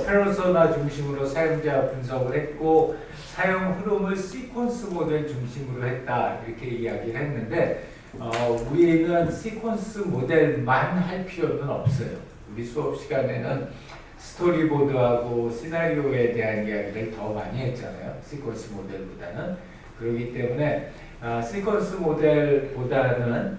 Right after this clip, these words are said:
우리가 수업 시간에 했던 시나리오나 스토리보드 쪽을 갖다가 더 활용해도 좋겠다 하는 생각이 들었고요. 어,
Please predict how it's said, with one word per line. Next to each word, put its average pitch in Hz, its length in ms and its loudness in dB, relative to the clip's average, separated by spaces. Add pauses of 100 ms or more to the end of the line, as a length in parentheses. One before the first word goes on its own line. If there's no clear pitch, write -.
(140)
우리가 120 440 -4
수업 202 280 2
시간에 139 360 0
했던 165 320 -2 (420)
시나리오나 139 720 0
스토리보드 135 800 -4
쪽을 110 280 -6
갖다가 101 540 -6
더 110 280 -2 (280)
활용해도 135 580 2
좋겠다 - 680 0 (300)
하는 117 240 -4
생각이 117 440 -4
들었고요. 117 580 -6 (1040)
어, 139 560 6